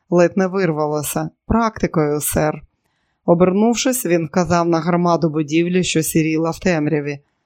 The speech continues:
"Карнегі-хол перед вами". Незнайомець зробив крок, його ліва рука притиснула Філіпа до стіни, у правій блиснув нож. "Гаманець". Серце прискорено забилося.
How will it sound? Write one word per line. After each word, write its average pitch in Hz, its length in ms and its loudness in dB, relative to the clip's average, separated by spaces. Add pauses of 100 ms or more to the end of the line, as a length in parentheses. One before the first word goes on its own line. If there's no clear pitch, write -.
(340)
"Карнегі-хол 247 840 2
перед 240 280 0
вами". 156 440 -2 (720)
Незнайомець 160 720 0
зробив 160 460 -2
крок, 190 420 -2 (320)
його 175 260 6
ліва 233 300 2
рука 214 340 2
притиснула 196 720 0
Філіпа 170 460 2
до 170 140 -2
стіни, 165 540 -2 (440)
у 165 120 -2
правій 180 680 0
блиснув 160 640 -2
нож. 170 500 -2 (400)
"Гаманець". 180 840 0 (760)
Серце 170 420 -2
прискорено 160 720 -2
забилося. 160 800 -4